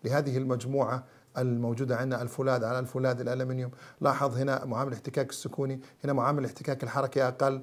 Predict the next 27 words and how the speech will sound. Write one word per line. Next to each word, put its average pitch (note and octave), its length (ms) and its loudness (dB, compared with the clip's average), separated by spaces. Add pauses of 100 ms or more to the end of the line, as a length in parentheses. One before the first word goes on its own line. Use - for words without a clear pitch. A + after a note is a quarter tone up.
(340)
الألمنيوم، C#3 640 0
معامل C3 300 0
الاحتكاك. C3 600 0 (260)
لاحظ G3+ 300 6
هنا F#3 240 6
التفلون G3+ 380 0
على D#3+ 160 6
التفلون F3+ 400 0
تقريبًا F3 320 4
متساويات، D#3+ 720 4 (320)
أربعة C#3+ 240 6
بالمية، C#3+ 320 2
أربعة C3 180 4
بالمية. B2+ 300 -2 (240)
لكن D#3 220 2
أيضًا G3 280 8
هنا E3 280 6
إذا C#3 260 4
لاحظت G3 680 2 (420)
الملاحظة D#3 560 4
التالية، C#3 420 4
لأن D#3 200 -4
نقول F#3 260 6
هنا G3+ 240 4 (240)
أن D#3+ 160 4
ميو G#3 180 4
كي A3 300 6